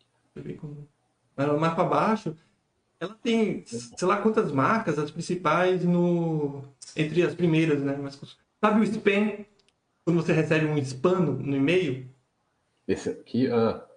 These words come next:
Speaker 1: Uma das teorias é que vem de, do produto que é vendido por essa empresa. Não sei se vocês já viram nos Estados Unidos, acho que aqui no Brasil também tem, mas leva outro nome. Mas é um embutido que vem numa lata metálica, que, que
Speaker 2: Olha,
Speaker 1: é um
Speaker 2: será?
Speaker 1: apresentado,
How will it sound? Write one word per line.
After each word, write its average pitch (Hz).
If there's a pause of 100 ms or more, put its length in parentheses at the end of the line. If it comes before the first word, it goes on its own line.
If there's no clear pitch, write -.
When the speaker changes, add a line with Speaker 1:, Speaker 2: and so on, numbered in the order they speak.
Speaker 1:
Uma 202
das 220
teorias 190
é 175
que 175
vem 180
de, 185
do 175
produto 175
que 202
é 180
vendido 180
por 170
essa 170
empresa. 147
Não 156
sei 208
se -
vocês 214
já 170
viram 170
nos 160
Estados 143
Unidos, 185
acho 196
que 262
aqui 240
no 240
Brasil 208
também 214
tem, 196
mas 190
leva 180
outro 185
nome. 156 (260)
Mas 185
é 247
um 277
embutido 214
que 185
vem 180
numa 175
lata 151
metálica, 147 (1120)
que, -
que 202
Speaker 2:
Olha, -
Speaker 1:
é -
um 226
Speaker 2:
será? 240
Speaker 1:
apresentado, 185